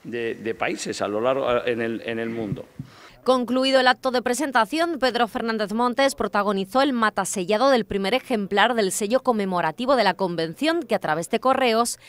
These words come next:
Speaker 2: ha emitido dos coma cuatro millones de este sello.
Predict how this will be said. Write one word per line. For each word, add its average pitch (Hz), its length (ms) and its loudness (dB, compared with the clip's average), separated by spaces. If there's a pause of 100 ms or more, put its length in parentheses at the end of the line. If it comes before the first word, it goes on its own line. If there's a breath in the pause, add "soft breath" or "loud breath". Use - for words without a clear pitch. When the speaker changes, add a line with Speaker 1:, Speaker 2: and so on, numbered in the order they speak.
(240 loud breath)
Speaker 2:
ha 214 140 2
emitido 285 380 2
dos 254 220 2
coma 277 300 2
cuatro 220 400 2
millones 233 420 0
de 214 80 2
este 202 220 -2
sello. 208 480 0